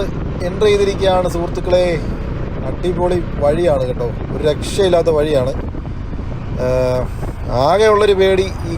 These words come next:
കടുവായും പുലിയൊക്കെ ചാടി വരുമോ എന്നുള്ള ഒരൊറ്റ ടെൻഷനേ ഉള്ളൂ. അത് ശരിക്കും ആ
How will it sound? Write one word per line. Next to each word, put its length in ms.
കടുവായും 520
പുലിയൊക്കെ 460
ചാടി 300
വരുമോ 240
എന്നുള്ള 300
ഒരൊറ്റ 240
ടെൻഷനേ 360
ഉള്ളൂ. 180
അത് 160
ശരിക്കും 560
ആ 40